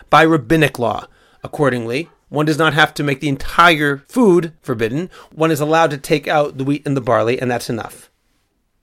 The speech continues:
That's all for now on the Maimonides Minute. If you're interested in sponsoring a podcast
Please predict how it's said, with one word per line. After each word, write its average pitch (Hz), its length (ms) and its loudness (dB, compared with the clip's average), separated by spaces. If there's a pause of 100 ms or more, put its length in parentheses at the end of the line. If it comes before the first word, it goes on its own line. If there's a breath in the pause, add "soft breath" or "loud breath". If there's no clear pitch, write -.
(1500)
That's - 140 -8
all 117 140 2
for 160 140 0
now 185 400 4 (480)
on 135 120 0
the 123 60 -6
Maimonides 127 500 -2
Minute. 107 320 -16 (220 soft breath)
If 120 100 -16
you're 135 180 -4
interested 156 480 -2
in 139 100 -2
sponsoring 151 420 -4
a 135 60 -4
podcast 160 600 -4